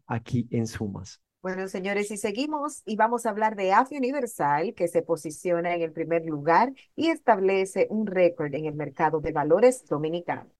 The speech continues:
Speaker 1: Posteriormente, nos vamos a conversar a fondo esta noche con Roberto Mella y nos trae una recomendación como no tan usual ni conservadora en Sumas, pero yo creo que llamativa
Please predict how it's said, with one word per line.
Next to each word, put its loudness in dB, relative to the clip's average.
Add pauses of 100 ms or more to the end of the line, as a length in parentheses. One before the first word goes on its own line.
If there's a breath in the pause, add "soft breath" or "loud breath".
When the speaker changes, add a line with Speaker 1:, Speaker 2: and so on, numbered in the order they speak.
Speaker 1:
Posteriormente, 6 (240)
nos 2
vamos 2
a 2
conversar 0
a -2
fondo -2 (100)
esta -2
noche 0 (280)
con -2
Roberto 0
Mella 0 (460)
y 2
nos 4
trae 8
una 4
recomendación 0 (440)
como 4
no 4
tan 0
usual 4
ni -2
conservadora 0
en -2
Sumas, -6 (340)
pero 4
yo 2
creo 2
que 0
llamativa 0